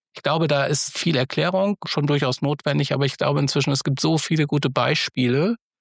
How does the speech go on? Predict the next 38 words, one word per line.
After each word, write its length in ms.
ob 160
das 200
die 140
Telekom, 640
die 160
Allianz, 640
die 160
H 140
D 80
I 220
Versicherung, 640
vor 160
allem 140
ein 220
S 240
V 260
Informatik, 720
die 80
Sparkassen 800
sind 200
da 220
auch 200
sehr 200
gut 180
dabei. 340
Und 100
der 100
Flughafen 600
B 240
E 20
R 320
war 160
ich 160
jetzt, 420
äh, 100
neulich 560
in 140
Schönefeld. 600